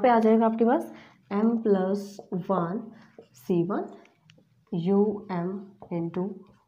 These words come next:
V one। ओके, and यहाँ पे बनेगा m plus one ग्रेटर है वन into टू में से, टू ग्रेटर, टू फिक्स आ जाएगा, U M minus one V two plus up to sum,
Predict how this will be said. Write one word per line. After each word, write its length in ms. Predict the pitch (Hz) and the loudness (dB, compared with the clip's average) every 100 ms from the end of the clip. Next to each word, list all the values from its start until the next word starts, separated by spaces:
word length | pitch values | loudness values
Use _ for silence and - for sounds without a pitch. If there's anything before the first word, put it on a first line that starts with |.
| _ | _
V 260 | - 175 190 | -8 -2 -2
one। 920 | 151 - - _ _ _ _ _ - | -2 -10 -20 _ _ _ _ _ -8
ओके, 160 | 208 302 302 - - - _ _ | -4 -4 -4 -16 -20 -20 _ _
and 160 | 185 175 180 | -2 0 0
यहाँ 200 | 185 202 | 0 -2
पे 120 | 226 | 0
बनेगा 380 | 220 220 226 302 - - _ _ _ _ | 0 2 0 -2 -6 -16 _ _ _ _
m 200 | 196 220 226 | -2 0 0
plus 320 | 220 233 - - | 0 0 -4 -6
one 240 | 160 202 - - _ _ _ _ - _ _ _ - _ _ _ _ _ | -6 -6 -10 -16 _ _ _ _ -20 _ _ _ -20 _ _ _ _ _
ग्रेटर 380 | 202 196 202 254 | -2 2 4 4
है 120 | 262 381 - | 2 -2 -4
वन 160 | 208 220 | -2 0
into 200 | 226 226 | 2 0
टू 120 | 226 233 | 2 0
में 120 | 240 | 0
से, 140 | 240 - - _ _ _ _ | -4 -12 -20 _ _ _ _
टू 100 | 233 202 | -2 0
ग्रेटर, 340 | 165 156 160 | 0 -2 -6
टू 140 | 196 190 | -4 -4
फिक्स 320 | - 214 - | -4 -6 -2
आ 100 | 220 | -2
जाएगा, 320 | 226 240 302 - - - _ _ | 0 -2 -4 -8 -18 -20 _ _
U 300 | 180 185 240 269 285 285 - - | 0 2 2 2 -2 -6 -16 -8
M 160 | 202 202 | -2 0
minus 420 | 185 185 185 185 190 | 0 -2 -2 -4 -6
one 220 | 185 202 214 - _ _ _ | -6 -6 -10 -16 _ _ _
V 100 | 196 175 | 0 0
two 100 | 170 156 - - - - _ - - | -4 -12 -16 -20 -20 -20 _ -6 2
plus 260 | 202 202 | 2 2
up 160 | 214 208 | -2 -2
to 80 | 220 | -2
sum, 160 | 226 254 | -2 -4